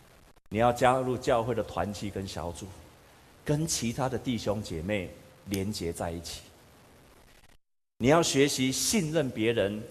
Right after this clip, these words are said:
敞开你自己，而不是孤立你自己，只有来做礼拜就走掉了。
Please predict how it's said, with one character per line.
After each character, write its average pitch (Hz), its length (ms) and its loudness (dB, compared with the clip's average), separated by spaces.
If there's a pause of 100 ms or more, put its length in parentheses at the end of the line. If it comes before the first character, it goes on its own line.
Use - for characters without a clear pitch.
(340)
敞 98 320 -4
开 123 220 -4
你 101 140 -6
自 110 180 -6
己， 87 180 -12 (920)
而 110 100 4
不 110 120 -2
是 117 140 -6
孤 110 300 -4
立 110 80 -4
你 90 220 -6
自 92 160 -10
己， - 160 -16 (480)
只 107 120 -4
有 104 100 2
来 87 120 2
做 101 220 -4
礼 80 180 -8
拜 90 300 -4
就 107 100 -6
走 73 200 -8
掉 80 240 -8
了。 69 60 -16